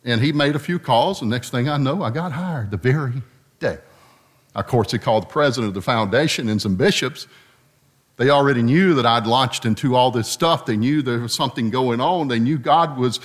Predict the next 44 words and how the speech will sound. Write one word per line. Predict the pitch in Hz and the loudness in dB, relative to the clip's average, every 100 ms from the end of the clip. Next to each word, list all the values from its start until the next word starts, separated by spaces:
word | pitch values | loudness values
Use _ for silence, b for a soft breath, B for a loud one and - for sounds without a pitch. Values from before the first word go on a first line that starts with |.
| B B | B B
asking | 151 165 165 180 156 | 0 0 2 0 0
an | 143 | 0
ordinary | 143 165 202 208 160 127 113 | 2 4 4 4 2 2 2
man | 113 117 120 131 | 0 0 -2 -2
to | 147 147 | -4 -4
become | 131 - 160 151 | -6 -2 0 0
an | |
extraordinary | 131 - - 208 240 170 117 104 | 0 -4 2 4 4 2 -2 0
man. | 110 135 175 | 0 0 0
And | 151 127 | 0 2
that | 190 202 | 0 -2
very | 151 180 185 | 0 0 2
day, | 180 180 180 | 0 -2 2
I | 156 180 | 2 2
got | 180 165 | 2 0
hired | 139 170 175 | 2 2 2
to | 156 | 2
be | 143 | 0
the | 143 | -2
first | - 190 196 - - | 0 2 2 0 -2
ever | 185 190 180 | 2 2 0
director | - 147 208 220 180 | 0 2 2 2 -4
of | 160 | -4
communications | 175 180 - 165 151 175 147 B B - | -4 -4 -4 -4 -2 -4 -6 B B -4
of | 151 | -2
the | 131 | 0
jurisdiction | 110 190 185 - 185 - 190 | 2 2 2 2 0 0 -6
in | 156 131 135 | -2 0 4
all | 185 226 226 | 4 4 4
Methodism, | 190 151 165 135 120 95 - b b b b | 2 0 0 -2 -2 -6 -14 b b b b
with | 147 | -2
a | 131 | 0
massive | 117 175 226 - 202 | 2 2 2 0 -6
staff | - 147 160 156 | -2 0 0 0
and | 180 | -2
a | 110 | -2
massive | 110 196 202 202 151 | 0 2 2 0 0
budget. | 202 180 160 170 | 4 4 4 0
And | 143 | 2
my | 123 165 | 4 4
call | 156 - 185 214 214 | 2 0 0 2 0
was | 185 120 | 0 -2
to | - | 0
bring | 113 143 196 262 247 | -2 2 2 2 0